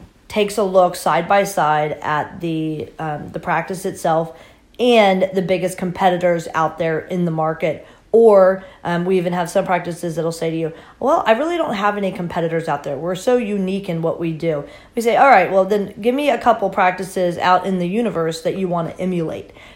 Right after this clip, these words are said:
Because regardless, we can all improve, and looking at our numbers side by side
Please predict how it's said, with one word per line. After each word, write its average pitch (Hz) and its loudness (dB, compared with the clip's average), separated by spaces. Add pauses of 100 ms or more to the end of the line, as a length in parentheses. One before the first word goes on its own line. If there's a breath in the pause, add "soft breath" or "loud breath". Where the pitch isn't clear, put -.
(100 loud breath)
Because 185 0
regardless, 190 0
we 202 -2
can 170 -2
all 165 0
improve, 175 -4
and 170 -4
looking 175 -4
at 170 -2
our 165 0
numbers 156 -6
side 156 -4
by 151 -2
side 156 -4